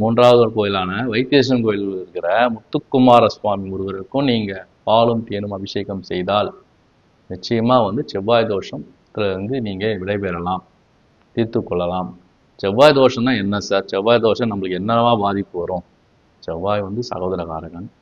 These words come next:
சரிங்களா, இடம் வீடு வ-, சம்பந்தமான தொந்தரவு, சரிங்களா, இது ரத்த சம்பந்தமான தொடர்பு, இப்படி எல்லாமே எல்லாத்தையும் குடிக்கும்.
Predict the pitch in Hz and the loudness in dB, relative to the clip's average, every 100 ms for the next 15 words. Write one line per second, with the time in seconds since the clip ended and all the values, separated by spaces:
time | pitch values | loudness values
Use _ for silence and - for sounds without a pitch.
0 | _ _ _ _ _ - 85 87 87 104 | _ _ _ _ _ -12 -10 -8 -10 -10
1 | 98 92 104 98 90 95 98 92 87 87 | -8 -4 -2 -2 -4 -4 -4 -6 -8 -8
2 | 90 85 82 85 85 - 85 85 90 87 | -8 -8 -8 -8 -10 -10 -8 -6 -6 -6
3 | 90 104 - _ _ _ - _ - 85 | -6 -10 -16 _ _ _ -20 _ -10 -6
4 | 90 90 92 87 90 95 98 - 127 - | -6 -6 -8 -8 -10 -10 -12 -6 -6 -4
5 | 104 90 90 90 85 90 87 82 87 98 | -8 -8 -8 -8 -10 -8 -8 -6 -6 -8
6 | - _ _ _ _ - 95 92 98 117 | -10 _ _ _ _ -10 -4 -2 0 0
7 | 123 127 131 131 127 98 107 123 123 131 | 2 2 2 2 0 0 -2 -4 -4 -4
8 | 113 98 - | -4 -8 -12